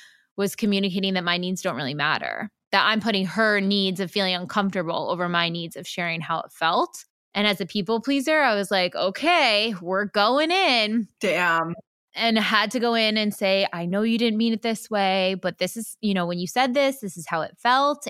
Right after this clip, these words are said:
Speaker 1: And, you know, I just am hoping for more support from a friend, blah, blah, blah." And they were so apologetic. And they were apologetic in a way where I didn't have to caretake their emotions,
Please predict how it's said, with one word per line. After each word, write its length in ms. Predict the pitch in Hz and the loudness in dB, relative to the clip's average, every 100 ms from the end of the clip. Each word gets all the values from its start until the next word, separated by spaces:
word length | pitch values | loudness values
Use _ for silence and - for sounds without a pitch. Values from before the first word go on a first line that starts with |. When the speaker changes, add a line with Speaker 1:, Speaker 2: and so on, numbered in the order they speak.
| - | -4
Speaker 1:
And, 580 | 196 196 190 185 190 - _ _ _ | 0 0 0 0 -2 -4 _ _ _
you 80 | - | -4
know, 240 | 339 294 294 | 0 2 4
I 180 | 226 | 2
just 200 | 233 247 | 0 -2
am 100 | 247 | -2
hoping 320 | 214 214 208 208 | 0 -2 0 0
for 120 | 214 | 0
more 220 | 208 190 | 0 0
support 500 | 185 190 214 208 - | -2 -6 0 0 0
from 180 | - 196 | -2 -2
a 80 | 196 | 0
friend, 400 | 208 196 196 190 | 0 2 2 0
blah, 160 | 185 | -2
blah, 120 | 170 175 | -2 -4
blah." 380 | 180 170 170 170 - _ _ _ | 0 2 2 -2 -8 _ _ _
And 180 | 190 190 | 0 2
they 160 | 185 | 2
were 340 | 175 180 180 185 | 2 0 0 -2
so 300 | - - 170 | -6 -2 -2
apologetic. 960 | 190 233 262 226 185 165 175 202 - - _ | 0 2 2 2 0 0 0 -2 -4 -20 _
And 360 | 240 262 294 320 | 0 0 0 -2
they 140 | 294 | 0
were 180 | 254 240 | 2 2
apologetic 640 | - 202 262 294 262 240 240 | -2 0 0 2 2 0 0
in 60 | 214 | -4
a 80 | 208 | -2
way 220 | 202 202 | 0 0
where 140 | 202 | 0
I 140 | - 190 | 2 2
didn't 160 | 226 208 | 0 -2
have 180 | 202 - | -4 -4
to 120 | 185 | -10
caretake 540 | - 185 180 - 170 | -6 -4 -4 -6 -6
their 180 | 175 160 | -4 -6
emotions, 760 | 156 - 180 240 262 320 311 | -6 -8 -6 -2 -2 -2 -8